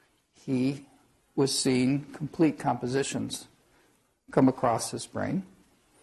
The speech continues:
He couldn't listen to other music because his own music generator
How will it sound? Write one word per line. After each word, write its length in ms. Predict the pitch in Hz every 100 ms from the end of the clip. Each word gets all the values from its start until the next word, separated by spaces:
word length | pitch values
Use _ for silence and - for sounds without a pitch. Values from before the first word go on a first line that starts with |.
| _ _ _ _ _ _ _ _ _
He 100 | 180
couldn't 340 | 196 190 190
listen 400 | 170 175 - 160 139
to 200 | 147 -
other 240 | 160 202
music 540 | 156 127 120 117 - -
because 640 | 131 123 120 113 - - _ _ _ _ _
his 160 | 151 139
own 300 | 139 156 156
music 340 | 135 123 120
generator 540 | 120 120 117 113 110